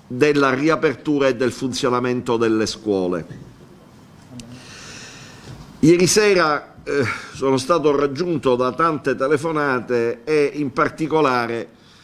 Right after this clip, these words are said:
una docente, nell'apprezzare l'azione del governo,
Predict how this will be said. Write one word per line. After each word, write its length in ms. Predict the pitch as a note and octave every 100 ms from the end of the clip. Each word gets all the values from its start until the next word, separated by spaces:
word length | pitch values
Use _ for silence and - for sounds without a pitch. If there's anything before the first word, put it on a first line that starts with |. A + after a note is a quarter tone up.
| - - _ -
una 300 | D#3+ D#3 C3+
docente, 960 | D#3+ C#3 C3+ B2 A#2 A2+ B2+ A#2 A2 -
nell'apprezzare 1200 | C#3 D#3 C#3+ C3+ - C#3 - - E3+ D3+ B2+ A2
l'azione 440 | A#2 A#2 - D3+
del 180 | B2+ B2+
governo, 920 | C3+ D3 C3 A#2+ A2+ A2+ A2+ A2+ -